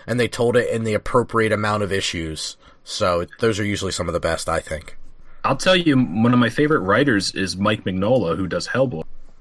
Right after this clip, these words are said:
Speaker 2: 'Cause all his Hellboy stuff comes out usually as either a short-run miniseries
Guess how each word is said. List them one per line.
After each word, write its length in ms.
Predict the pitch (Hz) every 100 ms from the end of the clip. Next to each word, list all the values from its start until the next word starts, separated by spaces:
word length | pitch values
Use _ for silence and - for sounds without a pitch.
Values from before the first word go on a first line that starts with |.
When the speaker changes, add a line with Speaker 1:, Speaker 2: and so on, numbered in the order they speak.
| -
Speaker 2:
'Cause 140 | 117
all 220 | - 135
his 180 | 147 139
Hellboy 420 | - 123 151 92
stuff 480 | - - 82 - -
comes 300 | - 147 135
out 460 | 123 123 101 104 101
usually 720 | 123 151 135 107 98 95 - -
as 160 | 98 -
either 480 | 101 104 98 92 - -
a 220 | 92 92
short-run 600 | - - 123 117 117 113
miniseries 840 | 107 113 117 - 131 139 143 135